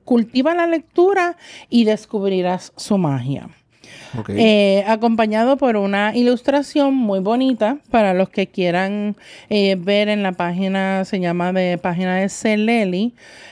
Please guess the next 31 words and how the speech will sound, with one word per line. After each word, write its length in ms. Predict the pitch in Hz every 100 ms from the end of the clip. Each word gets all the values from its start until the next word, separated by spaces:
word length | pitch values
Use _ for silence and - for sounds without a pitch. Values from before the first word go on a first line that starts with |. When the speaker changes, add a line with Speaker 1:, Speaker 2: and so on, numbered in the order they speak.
| -
Speaker 1:
Eh, 340 | - 220 208 208
hay 200 | 208 214
una 120 | 220
ilustración 720 | 240 247 269 254 320 339 320 220
del 360 | 233 214 208
libro 340 | 220 285 339 359
del 160 | 254
flamboyán 640 | - 226 202 185 170 165
amarillo, 640 | 180 226 226 180 156 165 233 _ - - - -
eh, 340 | 220 208 202 196
que 100 | 202
es 40 |
escrito 480 | 220 - 247 247 269
por 160 | 226 190
Georgina 480 | 196 175 180 180
Lázaro, 640 | 180 175 175 - 165 151 -
que 180 | - 214
cumple 540 | - 277 302 302 330 339 _
treinta 640 | - 285 330 339 254 202 208
años 440 | 247 240 196 -
ese 340 | 190 156 - 160
libro. 360 | 143 127 85 - _
Speaker 2:
Oh, 140 | - 139
wow. 360 | 110 120 143 95 - -
Speaker 1:
Es 120 | 214
un 200 | 220 214
libro 280 | 208 202 226
de 60 | 277
cuentos 440 | 196 170 156 196 220 _
para 240 | 220 196
niños, 540 | 202 202 190 165 160